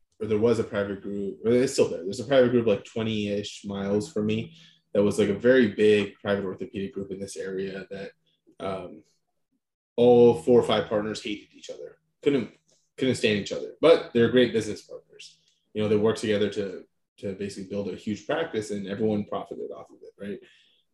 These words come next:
Versus in residency, you, there's no money involved, right? Money changes everything for a lot of people. And you're right, if you're, depending on the structure of the group,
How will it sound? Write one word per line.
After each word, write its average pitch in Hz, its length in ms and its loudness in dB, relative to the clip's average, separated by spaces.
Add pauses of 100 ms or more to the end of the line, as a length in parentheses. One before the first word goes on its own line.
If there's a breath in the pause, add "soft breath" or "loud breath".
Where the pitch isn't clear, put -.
(120)
Versus 110 280 0
in 104 420 -2
residency, 110 480 0
you, 101 540 -2 (180)
there's 104 200 -6
no 107 220 0
money 101 340 -6
involved, 87 360 -12
right? 101 120 -6
Money 131 200 2
changes 98 360 -6
everything 90 520 -14
for 87 120 -12
a 87 60 -12
lot 87 140 -14
of - 80 -20
people. - 400 -16 (440 loud breath)
And 113 120 2
you're 117 100 6
right, 131 220 8
if 101 220 -2
you're, 120 420 4 (560)
depending 131 320 0
on 110 60 0
the 101 60 -4
structure 117 460 0
of 98 80 -2
the 98 80 -8
group, 120 460 -2